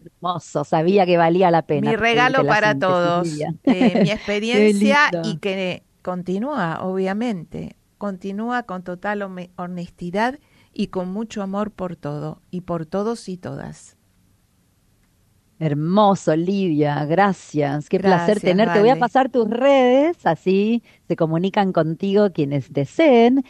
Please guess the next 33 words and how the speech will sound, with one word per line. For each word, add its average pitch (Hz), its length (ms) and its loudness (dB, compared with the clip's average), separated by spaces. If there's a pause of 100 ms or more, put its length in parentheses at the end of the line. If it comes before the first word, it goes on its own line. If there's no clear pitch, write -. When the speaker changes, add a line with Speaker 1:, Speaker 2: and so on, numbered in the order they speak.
(240)
Speaker 1:
En 190 180 2
Facebook 214 640 2
e 175 100 4
Instagram, 359 640 2
Lidia 240 320 2
está 233 260 0
como 202 300 0
arroba 240 720 2
L 226 480 4 (120)
M 277 440 0
La 190 220 2
Vida 208 320 -2
Da 175 140 2
Vueltas, 135 880 -4
todo 143 220 -2
juntito, 143 420 -6
por 139 140 -8
supuesto. 156 600 -2 (360)
Y 180 80 0
el 180 100 4
WhatsApp 190 580 0 (380)
de 160 120 -10
Argentina 214 680 0
es 151 300 0
más 226 300 2
cincuenta 190 480 0
y - 20 -10
cuatro 165 460 0
nueve 151 420 0
once, 262 540 2 (240)
cincuenta 190 600 0
y 208 140 4
uno, 151 340 0